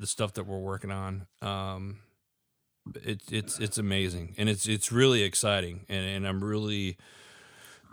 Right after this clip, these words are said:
I, I'm excited to be able to share this with you guys here soon, you know, hopefully in the next couple months, um, of what we got, uh, c-, coming up. So that being said, um,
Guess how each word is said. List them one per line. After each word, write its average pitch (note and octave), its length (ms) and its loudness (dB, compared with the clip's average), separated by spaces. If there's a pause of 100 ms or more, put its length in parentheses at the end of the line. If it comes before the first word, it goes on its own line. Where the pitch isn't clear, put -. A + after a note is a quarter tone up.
(140)
I, C3+ 320 8
I'm D3+ 80 10
excited B2 560 8
to A2+ 80 2
be A2 160 6
able A2 140 4
to G2+ 100 2
share G#2+ 280 4
this G2+ 220 0
with G2 180 -4
you G2 120 0
guys G2 520 2
here G2 380 0
soon, A2 400 0
you G2+ 80 0
know, G2 120 0
hopefully G#2+ 340 -2
in G2 40 2
the G2 60 2
next G2 220 2
couple G2 300 -2
months, F#2+ 440 0 (500)
um, F#2 460 -6 (420)
of G2+ 140 -4
what G2+ 160 -2
we G2+ 140 0
got, F#2+ 320 0 (580)
uh, G#2 240 -6 (140)
c-, - 80 -14 (100)
coming G2 300 2
up. F2+ 240 -4
So F#2 420 2 (1300)
that A#2+ 320 8
being G#2 240 6
said, F#2+ 580 4
um, F#2+ 480 0